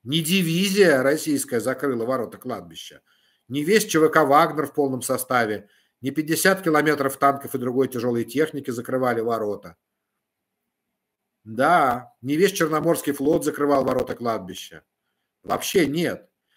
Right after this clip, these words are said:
Не десятки стратегических бомбардировщиков с крылатыми ракетами, не ракетные комплексы «Искандер» закрывали ворота кладбища. Несколько охранников закрыли ворота кладбища. И десять тысяч человек что делают? Кричат:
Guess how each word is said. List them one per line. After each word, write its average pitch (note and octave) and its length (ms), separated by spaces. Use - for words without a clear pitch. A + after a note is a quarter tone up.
Не C3+ 120
десятки D#3 380
стратегических C#3+ 720
бомбардировщиков B2+ 800
с - 40
крылатыми C3+ 460
ракетами, A#2+ 720
не A#2+ 80
ракетные C#3+ 480
комплексы B2+ 460
«Искандер» B2+ 520
закрывали C3+ 460
ворота A#2+ 320
кладбища. F#2+ 560
Несколько B3+ 400
охранников A3+ 500
закрыли B2 340
ворота A2 300
кладбища. F2 540
И C#3 80
десять G#3+ 400
тысяч G#3 240
человек D3 440
что - 240
делают? A3 520
Кричат: A#3 440